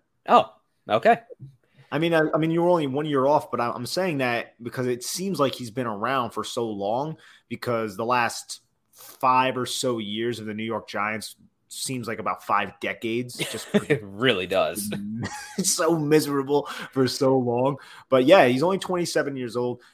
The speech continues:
Speaker 2: and, uh, I'm going to be interested to see what, how the Giants handle that come final cuts. There's a lot of interesting U D F As on this roster, so I don't know if they can carry three quarterbacks, but they have a solid backup in Tyrod right now. And then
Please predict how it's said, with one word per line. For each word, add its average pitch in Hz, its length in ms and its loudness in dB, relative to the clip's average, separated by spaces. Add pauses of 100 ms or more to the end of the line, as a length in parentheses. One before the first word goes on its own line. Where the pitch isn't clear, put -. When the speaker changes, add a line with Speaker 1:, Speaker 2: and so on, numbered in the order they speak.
(140)
Speaker 2:
and, 127 240 -2
uh, 127 220 2
I'm 147 300 -2
going 139 240 0
to 120 100 -10
be 117 400 -6
interested 123 520 -8 (120)
to - 60 -18
see 120 260 -6
what, 107 260 -4
how 123 140 -2
the 113 100 -2
Giants 113 380 0
handle 113 360 -4
that 101 240 -4 (180)
come 117 200 -6
final 110 400 -2
cuts. 104 320 -4
There's 101 120 -10
a 110 60 -6
lot 127 220 6
of 120 120 2
interesting 117 420 -10
U 107 160 -4
D 110 180 0
F 110 180 -2
As 110 260 0
on 107 140 -2
this 107 220 -8
roster, 107 460 0
so 98 140 -6
I 110 60 0
don't 123 120 -2
know 120 100 -2
if 104 80 -6
they 92 100 -10
can 113 440 -4 (260)
carry 127 260 4
three 127 200 -4
quarterbacks, 131 640 0
but 101 200 -2 (540)
they 143 100 6
have 165 440 6 (640)
a 123 80 -4
solid 147 400 8
backup 143 380 4
in 131 80 -10
Tyrod 120 420 -4
right 120 240 -6
now. 113 440 -8
And 120 120 -12
then 117 300 -8